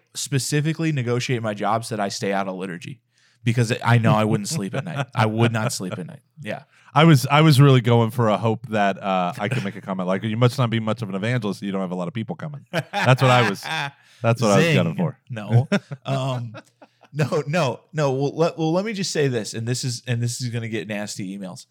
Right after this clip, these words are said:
Speaker 1: I just, I don't see the <laughs> end game here. Like, the two weeks to flatten the curve, like, well, what are we gonna do now?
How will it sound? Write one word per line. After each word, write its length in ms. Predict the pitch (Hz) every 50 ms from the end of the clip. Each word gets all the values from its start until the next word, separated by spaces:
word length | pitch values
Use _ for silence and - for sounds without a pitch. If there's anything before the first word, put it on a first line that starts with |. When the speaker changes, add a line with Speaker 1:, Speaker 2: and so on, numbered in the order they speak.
| _ _ _ _ _ _ _ -
Speaker 1:
I 140 | 151 180
just, 260 | 170 175 208 185 - -
I 120 | - 143 170
don't 180 | 190 196 185
see 200 | - - 190 196
the 160 | 170 165 147 -
<laughs> 80 | 147
end 160 | 135 165 147
game 200 | - 151 123 - - _ _ _
here. 260 | 151 104 - - _ _ _ _ - - - - _
Like, 400 | 127 151 156 151 143 - - _ _ _ _ _ _ -
the 100 | 147 156
two 260 | 143 - - 196 202
weeks 320 | 190 190 196 196 170 - -
to 100 | - 156
flatten 400 | - - 143 143 143 135 131 139
the 80 | 127 120
curve, 380 | - - 160 156 143 127 117 -
like, 220 | - 139 147 160 -
well, 160 | 151 160 165
what 120 | 190 233 254
are 60 | 277
we 140 | 294 277 240
gonna 180 | 269 240 220
do 280 | 180 - 208 240 285 269
now? 240 | 165 110 71 -